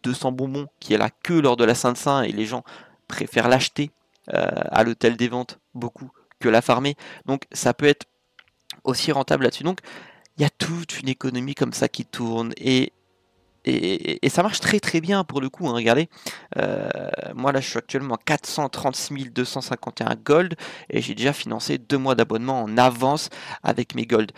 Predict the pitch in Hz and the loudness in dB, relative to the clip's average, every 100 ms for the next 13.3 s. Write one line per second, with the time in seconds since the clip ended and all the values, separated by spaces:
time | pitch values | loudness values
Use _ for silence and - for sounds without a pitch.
0 | - - - 135 - - 135 127 113 104 | -20 -12 -6 -6 -6 -4 -4 -4 -4 -2
1 | 107 139 185 - - 113 110 107 120 - | 2 0 0 -8 -8 -6 -6 -12 -12 -12
2 | 123 120 - 113 - _ 113 127 113 113 | -10 -8 -6 -8 -8 _ -4 2 2 2
3 | 117 - 135 117 113 110 113 120 104 98 | -6 -4 -2 -2 -4 -4 -6 -8 -8 -8
4 | - - - - 131 131 - - - 139 | -12 -20 -20 2 2 2 -4 -6 -4 -4
5 | - 120 120 110 107 113 - - - 123 | -4 2 4 2 -2 -10 -12 -10 -4 -4
6 | - 120 110 117 - - 110 113 - 110 | -4 -4 -6 -8 -10 -14 -12 -12 -8 -8
7 | 110 113 - 151 - - - - 135 - | -2 -2 0 -2 -2 -4 -6 -8 -2 6
8 | 107 104 104 98 87 - - - - 120 | 6 6 4 -4 -8 -12 -16 -14 -8 -6
9 | 135 - - - - 127 143 131 143 143 | -6 -8 -14 -4 2 2 2 2 2 4
10 | 123 - 101 - - 123 127 120 120 120 | 2 0 -6 -8 -12 -2 2 2 0 -2
11 | 123 120 110 - - - - 104 107 104 | -2 0 0 -2 -18 -8 4 8 8 6
12 | 104 104 - 113 - 120 123 123 113 - | 0 -6 -8 -14 -12 -2 0 2 0 2
13 | 123 139 | 2 2